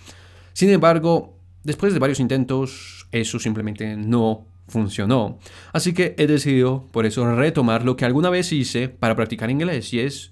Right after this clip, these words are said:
crear contenido en inglés. Y es por eso que estoy creando este canal de podcast nuevo, Linus in English. Sí, es-, también está disponible en YouTube, que es una cuenta que ya había creado antes y también se llama Linus in English.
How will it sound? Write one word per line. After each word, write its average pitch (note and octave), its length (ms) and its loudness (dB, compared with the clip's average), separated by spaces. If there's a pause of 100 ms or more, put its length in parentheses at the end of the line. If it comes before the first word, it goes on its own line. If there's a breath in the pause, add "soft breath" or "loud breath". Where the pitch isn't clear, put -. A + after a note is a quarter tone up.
(160)
crear G#2 360 -4
contenido A2 520 -2
en B2 100 2
inglés. C3 500 0 (340 loud breath)
Y F#3+ 80 4
es G#3+ 100 4
por E3 180 -2
eso D#3 260 0
que C#3 320 -2
estoy B2 280 -2
creando A2+ 540 0 (100)
este A#2+ 440 -2
canal G#2+ 280 -4
de G#2+ 60 0
podcast G#2+ 480 -2
nuevo, A2 440 -2
Linus A2+ 460 -2
in G#2 100 -6
English. A#2 500 0 (280 loud breath)
Sí, A2 420 0
es-, G#2+ 140 -6
también B2 280 -2
está A2+ 320 -2
disponible A2 680 -2
en G#2+ 520 -6
YouTube, A#2 580 0
que G2+ 320 -4
es A2 120 -10
una A2 100 -2
cuenta A2 200 -4
que G#2+ 80 -6
ya G#2 80 -2
había A2 160 0
creado A2 360 2
antes A2+ 300 -2
y - 80 -14
también G#2 180 -8
se G#2+ 120 -4
llama G2+ 240 -2
Linus G#2+ 440 0
in A2 80 -2
English. A2 460 -2